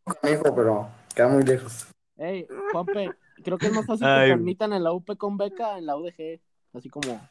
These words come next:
Speaker 1: No, güey, pues es mucho más barato la U D G que la... que la, o sea, yo, yo lo hacía por el precio, no por la beca.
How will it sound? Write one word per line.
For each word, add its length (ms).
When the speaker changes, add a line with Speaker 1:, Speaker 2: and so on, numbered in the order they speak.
Speaker 1:
No, 260
güey, 240
pues 200
es 60
mucho 300
más 100
barato 280
la 120
U 40
D 100
G 240
que 80
la... 320
que 80
la, 360
o 80
sea, 120
yo, 160
yo 100
lo 80
hacía 260
por 260
el 100
precio, 400
no 100
por 100
la 100
beca. 380